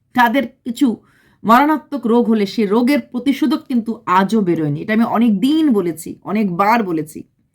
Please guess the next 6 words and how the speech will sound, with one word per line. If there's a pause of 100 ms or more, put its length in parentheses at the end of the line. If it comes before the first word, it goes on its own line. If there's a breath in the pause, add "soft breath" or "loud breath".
(680)
কিডনি
ট্রান্সপ্লান্ট, (180)
লিভার
ট্রান্সপ্লান্ট
এগুলি (180)
হয়,